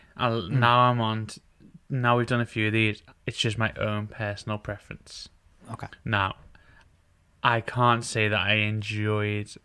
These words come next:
Speaker 1: either of these that much. Like, just listening to them, it felt like work today. Ju-, like, it felt like work just listening to these.
Speaker 2: Right.
Speaker 1: And this ain't my job, but, um,
Speaker 2: <laughs>
Speaker 1: but yeah. So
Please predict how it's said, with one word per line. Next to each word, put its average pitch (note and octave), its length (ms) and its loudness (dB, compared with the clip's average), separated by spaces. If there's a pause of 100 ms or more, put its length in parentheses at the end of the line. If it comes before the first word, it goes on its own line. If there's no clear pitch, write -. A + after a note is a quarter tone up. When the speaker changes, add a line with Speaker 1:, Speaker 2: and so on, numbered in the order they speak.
(180)
Speaker 1:
either G#2+ 460 0
of G#2 140 -4
these G#2+ 280 -4
that G#2 180 -2
much. - 560 -12 (120)
Like, G#2+ 280 -8
just A2 220 -8
listening A2 420 -4
to A2+ 180 -4
them, G#2 240 -4 (460)
it A#2+ 100 -2
felt C3+ 300 2
like C#3+ 360 2
work A2 540 0
today. A#2+ 460 -2
Ju-, G#2+ 260 -6 (100)
like, A2+ 360 -10 (360)
it A2+ 100 -6
felt A2 240 6
like G#2+ 120 2
work G2 440 -4
just - 260 -10
listening G#2 340 -8
to G2+ 140 -16
these. G2+ 360 -10 (360)
Speaker 2:
Right. A2+ 260 -10
Speaker 1:
And F#2+ 180 -4
this G2+ 200 -4
ain't F2+ 160 -4
my F#2+ 160 -4
job, F#2+ 280 -6 (160)
but, F#2+ 200 -2
um, F#2 260 -4 (400)
Speaker 2:
<laughs> - 300 -8
Speaker 1:
but A#2 100 0
yeah. G2+ 180 4
So G#2+ 640 6